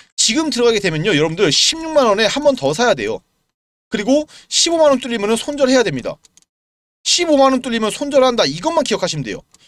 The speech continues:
그 위에서는 여러분들이 뭘 하든 간에 아무렇게나 해보세요. 추매를 하든 안에서 단타를 치든 뭘 하든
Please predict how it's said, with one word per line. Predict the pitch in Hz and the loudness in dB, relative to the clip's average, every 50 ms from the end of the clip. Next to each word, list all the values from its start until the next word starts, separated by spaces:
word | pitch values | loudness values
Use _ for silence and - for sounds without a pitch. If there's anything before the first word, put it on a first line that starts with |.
| _ _ _ _ _ | _ _ _ _ _
그 | - - 233 302 330 285 208 | -2 0 2 4 4 4 2
위에서는 | 190 220 285 285 - 247 269 247 175 | 2 0 0 2 2 2 2 2 2
여러분들이 | 165 208 285 294 311 294 294 277 247 | 2 2 2 0 0 -2 -2 -2 -2
뭘 | 156 - 127 170 247 330 | -2 0 2 2 2 2
하든 | 320 262 277 240 262 233 | 2 -2 -2 -2 -2 0
간에 | 208 180 208 240 196 135 - _ - - _ _ _ - | 0 2 2 2 0 0 -2 _ -16 -20 _ _ _ -2
아무렇게나 | 165 208 247 302 262 - 254 214 | 0 2 2 2 2 0 -2 -4
해보세요. | 196 - 165 127 98 - | -4 -4 -4 -4 -4 -2
추매를 | - - - 254 220 214 208 196 185 | -2 -4 -2 -2 -2 0 0 0 0
하든 | - 196 180 190 180 | 0 0 0 0 0
안에서 | 165 160 185 196 - | 0 0 -2 -4 -6
단타를 | - 156 165 185 214 233 220 | -4 -6 -4 -4 -2 -4 -2
치든 | - - - 185 151 143 | -4 -4 -6 -4 -2 0
뭘 | 165 202 196 | 0 0 0
하든 | 208 190 185 170 147 | -2 -4 -4 -6 -10